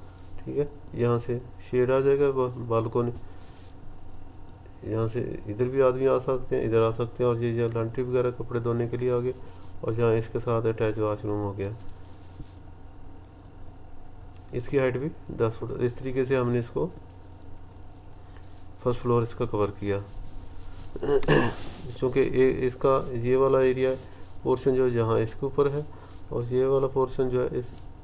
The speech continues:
यहाँ पे, इसलिए बाकी को जो हम शो करने की ज़रूरत नहीं थी। Next आ जाता है इसका elevation।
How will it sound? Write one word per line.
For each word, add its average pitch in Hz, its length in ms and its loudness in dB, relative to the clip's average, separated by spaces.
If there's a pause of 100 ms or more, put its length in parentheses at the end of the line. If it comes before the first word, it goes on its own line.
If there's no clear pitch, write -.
(140)
यहाँ 117 160 2
पे, 117 100 0
इसलिए - 680 -6
बाकी 120 360 4
को 127 320 2
जो 123 140 2
हम 120 100 -2
शो 117 220 0
करने 117 280 0
की 117 80 -4
ज़रूरत 113 380 -2
नहीं 131 160 0
थी। 135 200 -6 (4000)
Next 139 300 4
आ 143 60 10
जाता 135 260 4
है 131 40 4
इसका - 1080 -2
elevation। 135 520 4